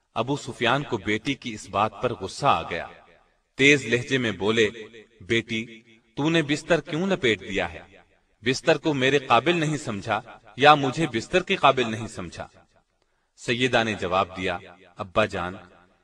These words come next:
یہ دنیا کی مقدس ترین ہستی رسول اللہ صلی اللہ علیہ وسلم کا بستر ہے۔ اس پر ایک مشرک جو شرک کی نجاست سے آلودہ ہو نہیں بیٹھ سکتا۔"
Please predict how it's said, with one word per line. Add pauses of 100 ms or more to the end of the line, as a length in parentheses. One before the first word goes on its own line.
یہ
دنیا
کی
مقدس
ترین (120)
ہستی (480)
رسول
اللہ
صلی
اللہ
علیہ
وسلم
کا
بستر (120)
ہے۔ (760)
اس
پر
ایک
مشرک (180)
جو
شرک
کی
نجاست
سے
آلودہ
ہو (380)
نہیں
بیٹھ
سکتا۔"